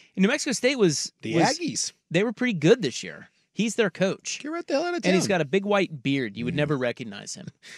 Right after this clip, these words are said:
Speaker 2: So is it less stress coaching at a place like that so he doesn't feel like he's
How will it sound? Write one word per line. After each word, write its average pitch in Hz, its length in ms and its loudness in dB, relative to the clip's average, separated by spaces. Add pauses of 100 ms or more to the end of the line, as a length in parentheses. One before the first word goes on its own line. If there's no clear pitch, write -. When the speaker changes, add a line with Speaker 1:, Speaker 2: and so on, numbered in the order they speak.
(300)
Speaker 2:
So 185 200 6
is 180 240 8
it 165 160 4
less 160 300 10
stress - 760 6 (440)
coaching 180 340 8
at 254 60 4
a 247 60 6
place 226 220 8
like 240 140 8
that 247 220 6
so 214 100 6
he 160 80 8
doesn't 151 400 6
feel 160 200 6
like 143 180 4
he's 123 240 0